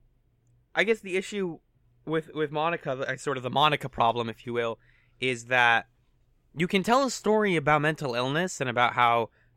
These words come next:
uh, you know, the environments that they're put into in the scenario, like, the lives that they live are really stressful as young high school girls, and that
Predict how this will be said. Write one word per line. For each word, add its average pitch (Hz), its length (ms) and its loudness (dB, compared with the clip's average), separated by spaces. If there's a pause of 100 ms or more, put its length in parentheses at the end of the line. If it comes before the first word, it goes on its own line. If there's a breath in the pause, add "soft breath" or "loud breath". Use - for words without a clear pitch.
uh, 110 460 0 (480)
you 135 100 -8
know, 127 80 -4
the 120 140 0
environments 143 460 2
that 135 100 -6
they're 135 80 -4
put 135 160 -4
into 127 220 -4
in 117 100 -2
the 107 60 -8
scenario, 117 280 -2
like, 110 200 -4
the 117 100 -2
lives 120 360 4
that 110 100 -8
they 120 100 -2
live 117 300 0 (640)
are 127 160 2
really 160 240 2
stressful - 500 0
as 110 160 -4
young 123 180 -4
high 127 120 0
school 117 200 -2
girls, 110 380 -2
and 110 180 -6
that 113 140 -4